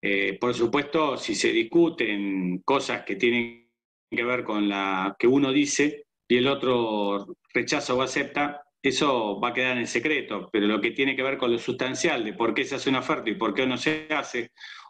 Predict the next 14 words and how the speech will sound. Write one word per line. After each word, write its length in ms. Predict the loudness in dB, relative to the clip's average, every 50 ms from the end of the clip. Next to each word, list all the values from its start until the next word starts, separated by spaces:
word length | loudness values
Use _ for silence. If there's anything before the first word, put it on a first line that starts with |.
| _ _
o 140 | 0 0 2
cuánto 260 | 2 0 2 0 -2
se 100 | -4 -2
acepta, 320 | -2 0 -2 0 0 -2
cuánto 200 | 0 0 0 0
no 100 | 0 0
se 120 | 0 -2 -2
acepta, 460 | -2 -2 -4 -4 -4 -6 -8 -8 -8 _ _ -20 _ _ _ _ -2
bueno, 120 | 0 2 2
habrá 200 | 2 2 0 0
que 80 | -2
tenerlo 340 | -4 -4 -4 -2 0 0 2
en 120 | 0 2 0
cuenta. 520 | 0 0 0 -2 -4 -4 -6 -6 -6 _